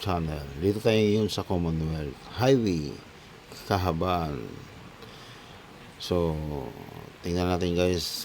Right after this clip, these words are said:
kung nakasunod ba ang mga motorista sa bagong patupad ngayon ng mga M M D A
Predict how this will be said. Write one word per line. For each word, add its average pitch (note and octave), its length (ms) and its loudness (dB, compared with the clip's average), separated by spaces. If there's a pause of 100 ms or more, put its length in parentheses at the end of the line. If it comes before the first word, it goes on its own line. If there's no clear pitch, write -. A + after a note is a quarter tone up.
kung D#2+ 160 -4 (720)
nakasunod E2 640 0
ba E2 240 0
ang D#2 80 -2
mga D2+ 220 -4 (100)
motorista D#2+ 800 -4 (160)
sa D#2 320 -4 (160)
bagong D#2+ 320 -2 (240)
patupad E2 480 -4
ngayon E2 400 -4
ng E2 200 -4 (120)
mga E2 400 -4
M F2 240 -4
M E2 160 0
D E2+ 80 -4
A F2+ 240 0